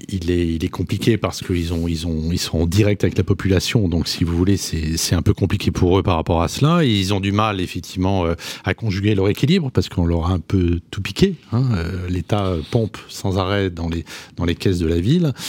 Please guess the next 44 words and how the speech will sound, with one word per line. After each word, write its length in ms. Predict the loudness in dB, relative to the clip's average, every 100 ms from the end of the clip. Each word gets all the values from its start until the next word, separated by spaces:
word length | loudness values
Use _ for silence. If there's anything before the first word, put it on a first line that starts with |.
| -12 -6
et 320 | -2 0 0
l'équilibre 460 | -2 -4 -2 0 0
est 60 |
de 20 | -2
plus 180 | -4
en 60 | -6
plus, 500 | -4 -4 -2 -2 -4
en 80 | -4
plus 160 | 0
compliqué 340 | 2 2 2 0
pour 220 | 4 2
eux. 60 | 2
Donc, 160 | -2
je 40 | -4
pense 160 | -4
que 120 | -4
ça, 140 | 0 0
c'est 120 | 0
un 140 | -2
vrai 160 | 0 -2
sujet 320 | -2 -2 -2
pour 260 | 0 0 2
eux. 60 |
Et 120 | 2 0
franchement, 840 | -6 -8 -8 -10 -8 -2 0 2
ils 80 | 2
ont 60 | 2
beaucoup 220 | 2 2
de 40 |
mérite, 360 | 4 2 0 -6 -6
en, 100 | -2
en 240 | 0 0 0
tout 120 | 0
cas. 200 | 0 -2 -4 -10 -8 -8 -10 -2
Et 180 | 2
on, 320 | 2 2 0 2
on 60 |
les 100 | 0
soutient, 480 | 0 -2 2 2 0 -6 -16 -6
euh, 600 | 0 2 2 2 2 0 0
par 160 | -2
rapport 300 | -2 -2 0
à 60 | 0
ça. 220 | 0 -2